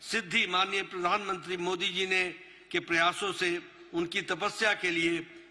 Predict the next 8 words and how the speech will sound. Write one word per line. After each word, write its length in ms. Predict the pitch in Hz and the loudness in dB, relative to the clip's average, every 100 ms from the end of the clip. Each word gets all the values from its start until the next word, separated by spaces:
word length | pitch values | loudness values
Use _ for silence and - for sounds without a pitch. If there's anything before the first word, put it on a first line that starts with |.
| 135 | 0
यह 280 | 185 202 185 | 4 4 2
महाअधिवेशन 1040 | 156 160 202 202 165 165 170 170 175 165 156 - - - | 0 2 4 4 4 2 2 2 0 0 -6 -14 -12 -2
प्रधानमंत्री 960 | 160 185 214 190 175 165 151 - 160 | 2 4 4 2 -2 -4 -10 -10 -8
जी 100 | 151 | -8
को 500 | 151 170 160 - - | -2 0 0 -6 -16
साधुवाद 720 | - 151 185 196 190 180 180 | -2 2 2 2 2 4 4
देता 380 | 175 156 147 170 | 2 -4 2 4
है 280 | 170 202 202 | 4 2 0